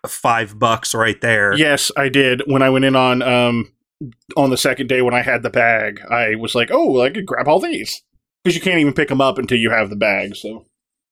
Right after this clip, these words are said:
Speaker 1: I had the bag on day one.
Speaker 2: So did I. I just didn't check until morning of day two when I woke up, and then I was like, "Oh, yeah, let me grab all these."
Speaker 1: Oh, well, you couldn't get 'em until morning anyway. You, you, well, you couldn't get them until,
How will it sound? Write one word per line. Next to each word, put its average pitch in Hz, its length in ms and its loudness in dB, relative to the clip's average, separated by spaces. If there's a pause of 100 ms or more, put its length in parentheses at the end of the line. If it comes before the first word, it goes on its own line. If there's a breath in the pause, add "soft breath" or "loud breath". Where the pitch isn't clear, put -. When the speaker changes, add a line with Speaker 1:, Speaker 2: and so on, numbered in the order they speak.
(200)
Speaker 1:
I 113 160 2
had 107 260 0
the 104 120 2
bag 101 340 2
on 101 180 0
day 98 200 2
one. 101 380 0 (480)
Speaker 2:
So 196 200 2
did 147 140 2
I. 123 320 4
I 120 60 0
just 131 180 0
didn't 127 280 0
check 135 260 -2
until 120 220 2
morning 120 400 4
of 107 80 -2
day 123 160 0
two 123 240 2
when 117 140 0
I 113 80 0
woke 113 300 0
up, 123 220 0
and 117 100 -4
then 120 60 0
I 117 40 2
was 123 120 0
like, 165 120 0
"Oh, 226 100 4
yeah, 196 200 4
let 135 120 0
me 139 60 0
grab 127 220 0
all 98 120 -2
these." 92 280 -4 (200)
Speaker 1:
Oh, 147 180 2
well, 151 120 2
you 190 140 0
couldn't 170 320 0
get 156 140 4
'em 147 120 2
until 127 260 2
morning 117 420 2
anyway. 92 360 -2 (600)
You, 170 320 2
you, 156 240 0
well, 165 320 2
you 165 160 0
couldn't 202 360 0
get 175 200 2
them 165 280 2
until, 139 880 2